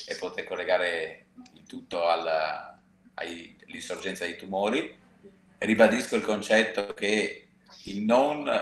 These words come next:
far assumere determinate cose è più lesivo del fatto di mangiarle, insomma, quindi la dieta equilibrata e varia è necessaria, perché anche quegli alimenti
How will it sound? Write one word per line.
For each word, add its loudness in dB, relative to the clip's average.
far 6
assumere 0
determinate -6
cose -4
è -4
più -4
lesivo -2
del -4
fatto -4
di -14
mangiarle, 0
insomma, -8
quindi -10
la -6
dieta 2
equilibrata 2
e -2
varia 2
è -6
necessaria, -8
perché -18
anche -8
quegli -2
alimenti -4